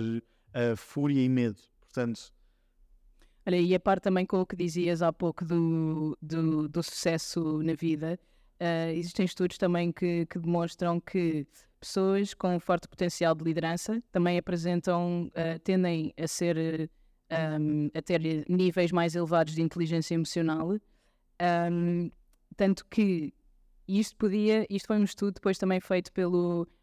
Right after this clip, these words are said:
Speaker 2: pelo Daniel Kahneman, que até ganhou um prémio Nobel, ok, grande, grande Kahneman,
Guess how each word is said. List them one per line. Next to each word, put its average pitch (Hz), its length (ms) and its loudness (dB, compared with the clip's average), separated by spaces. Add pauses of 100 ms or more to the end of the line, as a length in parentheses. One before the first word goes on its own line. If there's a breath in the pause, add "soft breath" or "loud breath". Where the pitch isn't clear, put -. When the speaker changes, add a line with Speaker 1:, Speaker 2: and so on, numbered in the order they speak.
(120)
Speaker 2:
pelo 175 540 2
Daniel 165 420 0
Kahneman, 180 640 2
que 175 80 2
até 156 160 0
ganhou 156 320 0
um 151 60 0
prémio 151 280 2
Nobel, 151 400 -2 (100)
ok, 151 140 -8
grande, 165 360 0 (100)
grande 156 320 -2
Kahneman, 160 380 0